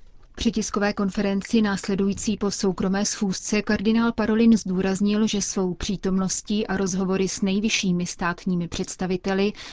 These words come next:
dnes ministrem Lavrovem a ve středu prezidentem Putinem, tlumočí zájem papeže Františka jak o bilaterální vztahy mezi Ruskou federací a Svatým stolcem,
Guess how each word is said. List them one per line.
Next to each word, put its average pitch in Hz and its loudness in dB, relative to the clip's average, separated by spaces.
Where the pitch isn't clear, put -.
dnes 214 2
ministrem 180 0
Lavrovem 190 0
a 185 -2
ve 180 -2
středu 202 -2
prezidentem 180 -2
Putinem, 196 0
tlumočí 247 6
zájem 190 2
papeže 180 -2
Františka 202 0
jak 190 0
o 220 4
bilaterální 202 2
vztahy 196 -2
mezi 180 0
Ruskou 185 0
federací 196 0
a 185 -6
Svatým 180 -4
stolcem, 196 0